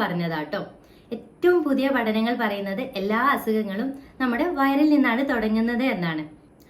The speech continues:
പ്രോബയോട്ടിക് എന്ന പേര് പുതുതായിരിക്കാം, എന്നാൽ പണ്ട് മുതലേ നമുക്കറിയായിരുന്നു നമ്മുടെ വയറിന്റെ ആരോഗ്യം അത്രയും ഇമ്പോർട്ടന്റ് ആണെന്നുള്ളത്. ആയുർവേദത്തിൽ തൈരിനും മോരിനും ഒക്കെ ഒരുപാട് ഗുണങ്ങൾ പറയുന്നുണ്ട്.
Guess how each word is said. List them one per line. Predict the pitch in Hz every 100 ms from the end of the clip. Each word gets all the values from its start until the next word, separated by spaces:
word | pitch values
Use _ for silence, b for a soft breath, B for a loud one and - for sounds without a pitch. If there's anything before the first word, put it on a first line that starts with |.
| B - -
പ്രോബയോട്ടിക് | 269 349 320 285 294 294 349 285
എന്ന | 294 311
പേര് | 294 302 -
പുതുതായിരിക്കാം, | 285 247 269 233 196 190 175 - - 196
എന്നാൽ | 180 220 269
പണ്ട് | 220 208 220 269
മുതലേ | 254 233 247 294
നമുക്കറിയായിരുന്നു | 277 226 240 208 202 202 185 180 277 302 B B
നമ്മുടെ | 208 208 254 233
വയറിന്റെ | 202 202 254 269 294 226
ആരോഗ്യം | 196 190 214 294 269
അത്രയും | - - 311 320 285
ഇമ്പോർട്ടന്റ് | 214 208 226 240 220
ആണെന്നുള്ളത്. | 185 180 170 156 151 151 - - - B B B B
ആയുർവേദത്തിൽ | 202 214 214 202 247 277 -
തൈരിനും | 196 185 208 254 214
മോരിനും | 190 214 240 220
ഒക്കെ | 254 233
ഒരുപാട് | 185 180 214 247 294 247
ഗുണങ്ങൾ | 226 214 240 254
പറയുന്നുണ്ട്. | 202 185 180 160 156